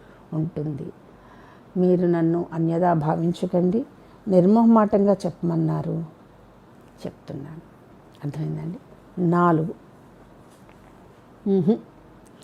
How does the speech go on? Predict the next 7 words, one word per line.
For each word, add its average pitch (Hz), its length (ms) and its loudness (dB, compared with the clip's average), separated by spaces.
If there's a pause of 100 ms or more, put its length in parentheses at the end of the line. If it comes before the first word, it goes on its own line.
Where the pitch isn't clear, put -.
(300)
అసలు 175 480 2
అనురాధ 175 580 2
నాలుగో 175 600 2
పాదంలో 165 600 0
మనకి 165 340 -2
పిల్లలు 160 380 0
వద్దు. 156 420 -2